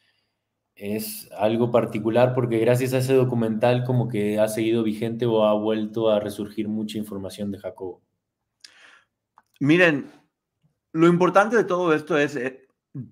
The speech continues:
Speaker 2: hay como muchas historias ligadas, ya está lo, lo, lo de Tesla, que está muy ligado, que era una persona que también desde hace mucho tiempo antes te-, estaba como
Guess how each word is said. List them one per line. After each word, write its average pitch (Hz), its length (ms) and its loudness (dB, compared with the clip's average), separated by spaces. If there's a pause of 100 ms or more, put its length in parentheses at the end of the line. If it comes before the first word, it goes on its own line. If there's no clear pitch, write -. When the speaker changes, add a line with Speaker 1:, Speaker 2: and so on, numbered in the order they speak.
Speaker 2:
hay 160 160 4
como 196 180 -2
muchas 165 280 0
historias 151 540 -2
ligadas, 107 520 0
ya 101 80 -2
está 123 180 -2
lo, 110 140 0
lo, 104 200 -4
lo 104 160 -2
de 101 120 -2
Tesla, 123 560 0
que 110 60 -16
está 113 160 -2
muy 120 160 -4
ligado, 110 640 0
que 101 300 0
era 113 120 0
una 117 160 -2
persona 110 280 -4
que 110 80 -12
también 101 240 -8
desde 110 160 -4
hace 113 160 -4
mucho 110 260 -8
tiempo 107 280 -6
antes 107 340 -8
te-, 101 200 -12
estaba 104 380 2
como 95 380 -10